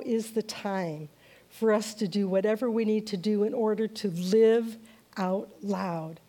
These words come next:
And if that means surrender, then surrender anything that is not needed. And we aren't doing this just for us.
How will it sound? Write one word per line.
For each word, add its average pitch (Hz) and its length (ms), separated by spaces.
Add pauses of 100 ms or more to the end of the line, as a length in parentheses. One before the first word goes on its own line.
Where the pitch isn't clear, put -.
(880)
And 185 80
if 175 140
that 220 220
means 214 240
surrender, 233 600
then 202 200
surrender 254 1000 (320)
anything 285 580
that 180 120
is 180 160
not 185 300
needed. 165 520 (3250)
And 180 140
we 208 140
aren't 220 260
doing 226 280
this 208 200
just 208 320
for 214 180
us. 165 500